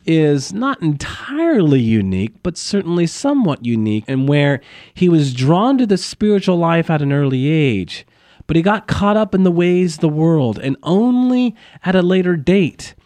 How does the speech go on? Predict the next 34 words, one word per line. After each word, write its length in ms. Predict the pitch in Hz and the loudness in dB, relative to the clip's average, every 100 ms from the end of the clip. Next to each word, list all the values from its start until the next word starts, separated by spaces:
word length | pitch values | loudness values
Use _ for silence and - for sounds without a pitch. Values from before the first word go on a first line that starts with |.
| _ | _
would 180 | 151 147 | -2 0
he 160 | 151 147 | 2 2
be 180 | 139 | 2
drawn 420 | 127 123 143 143 131 | 2 2 2 2 0
back 480 | 110 139 143 - | 0 -2 -2 -10
to 320 | - 143 131 - - _ - | -2 2 2 0 -12 _ -8
the 100 | 131 | -8
spiritual 560 | - 143 135 123 120 | -2 0 0 2 0
life. 560 | 117 143 123 - - - _ _ _ - | 2 0 0 -4 -16 -20 _ _ _ -2
What 160 | 131 | 2
happened 400 | 185 226 226 139 | 2 0 -2 0
was 360 | 127 120 120 110 - | 2 2 0 -4 -2
Anselm 500 | 147 185 175 160 143 | 0 0 2 2 2
lost 300 | 143 147 - | 0 -2 -2
his 200 | 131 117 | -2 0
mother, 380 | 131 156 131 - | 2 2 0 0
and 180 | 127 123 | 0 0
it 300 | 120 101 101 | 0 -6 0
deeply 560 | 156 220 226 185 180 | 4 4 2 0 0
affected 540 | 139 - 175 - 147 113 | -2 -2 -4 -2 -4 -2
him. 340 | 110 82 78 _ _ _ _ _ _ _ - - | -2 -4 -8 _ _ _ _ _ _ _ -20 -8
And 140 | 156 147 | -2 2
so 120 | 175 | 4
he 120 | 175 | 4
neglected 560 | 175 156 147 202 - 277 | 4 2 0 0 0 -2
his 140 | 254 | -2
studies, 640 | - - 151 151 156 160 | -4 -2 0 2 0 -2
and 160 | - 143 | -2 0
he 100 | 151 | 2
really 400 | 139 160 240 269 | 2 2 2 2
just 200 | 202 147 | 0 0
got 260 | 156 147 - | -2 -2 -6
caught 340 | - 165 165 | -6 -2 0
up 240 | 165 160 | 0 -2